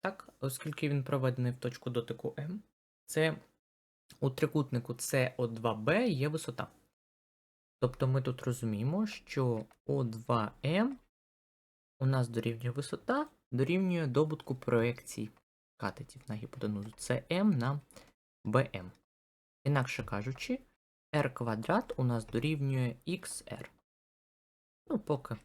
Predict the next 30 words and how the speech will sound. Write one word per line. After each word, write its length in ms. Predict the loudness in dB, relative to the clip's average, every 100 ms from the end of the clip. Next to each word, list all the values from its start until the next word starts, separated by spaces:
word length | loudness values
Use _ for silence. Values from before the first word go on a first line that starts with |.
| _ _
там 140 | -12 -12 _ _ _ _ -12
циферкою 520 | -10 -8 -10 -6 -4
один 260 | -2 -6
це 140 | -6 -10
позначимо, 680 | -8 -2 -2 -2 -4 -4 -6 _ _ _ _ -6
поки 220 | -4 -4
що 120 | -2
ми 140 | 0
н-, 160 | -2 -4
нічого 640 | -6 -4 -2 -4 -4 -4 -4
з 60 |
цим 240 | -2 -2 0
зробити 380 | 0 -2 -2
не 100 | -4
можемо. 380 | -4 -8 -16 -20 _ -20 -20 -20 _
Треба 220 | 6 6
ще 180 | 8 6
одне 180 | 6 0
рівняння. 300 | -4 -8 -14 _ _ _ _ _ _ _ _ _ _ _ _ _ _
Ще 240 | -8 4 4
одне 220 | 6 4
рівняння, 520 | 4 6 6 4 4
яке 800 | 4 4 0 2 6 6 4 2 -2
якимось 600 | -2 -2 2 4 4 0
чином 460 | 0 0 4 4 2
пов'язувало 960 | 2 0 4 6 6 4 2 4 4 2
б 120 | 0 -6
усі 360 | -6 -4 -4
ці 280 | -4 -4 2
елементи. 680 | 2 4 2 2 -2 -10 -14